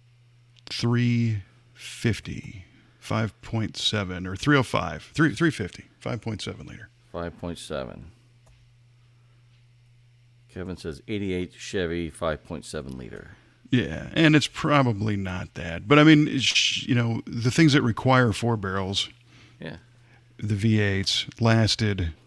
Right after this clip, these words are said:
Speaker 1: I think, the longest by Chevrolet. Cadillac had V eights, but they went to, you know, that crappy fuel injection.
Speaker 2: Mm-hmm.
Speaker 1: Pontiac got out of the game. Buick got out of the game. Oldsmobile got out of the game. So Oldsmobile and Buick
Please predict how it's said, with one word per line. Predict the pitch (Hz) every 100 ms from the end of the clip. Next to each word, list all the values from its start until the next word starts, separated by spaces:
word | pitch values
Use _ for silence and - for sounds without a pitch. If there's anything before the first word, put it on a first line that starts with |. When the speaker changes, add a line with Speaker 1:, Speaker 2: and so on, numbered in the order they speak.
| -
Speaker 1:
I | -
think, | - 117 95
the | 101
longest | 104 110 110 104 95 -
by | 101
Chevrolet. | 98 - 104 95 101 101 98 92
Cadillac | 131 127 117 113 -
had | 110 98
V | 110
eights, | 110 -
but | 104
they | 104
went | 104 101
to, | - 104 98 95 87
you | 101
know, | 95 95
that | 92
crappy | - 101 95 95
fuel | 101 95
injection. | 92 95 92 101 92 85
Speaker 2:
Mm-hmm. | 95 78 65 67 76 73
Speaker 1:
Pontiac | 73 120 117 110 104
got | 110 101
out | 104
of | 98
the |
game. | 90 101 95 98 92
Buick | 104 113 107
got | 107 104
out |
of | 95
the |
game. | 92 98 98 98
Oldsmobile | 104 107 98 98
got | 95 95
out |
of | 95
the |
game. | 92 95 95 95
So | 85 101 95 - - - - - -
Oldsmobile | 131 127 117 120 113
and | 104 98
Buick | 120 117 113 104 -